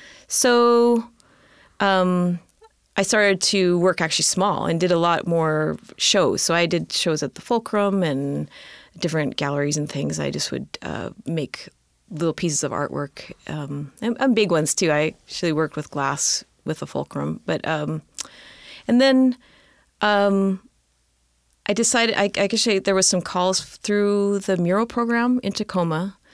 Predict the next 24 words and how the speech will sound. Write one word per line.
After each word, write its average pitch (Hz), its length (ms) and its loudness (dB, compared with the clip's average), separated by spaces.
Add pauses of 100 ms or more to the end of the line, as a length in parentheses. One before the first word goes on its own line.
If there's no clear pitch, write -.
(880)
which 175 300 0
is 175 180 0
through 175 160 -2
the 175 140 0
Spaceworks - 1000 -2 (560)
program, 160 520 -4 (240)
and 160 480 -2 (300)
they 180 160 -2
had 175 140 -2
some 165 120 -2
calls, 185 280 -4
and 175 100 0
I 160 80 0
got, - 500 -4 (120)
um, 160 640 -4 (500)
some - 160 -4
of 175 40 0
these 165 140 -2
projects, - 560 -6 (420)
and 190 100 2
that's 208 100 0
how 214 80 0
I 190 60 4
started 165 320 0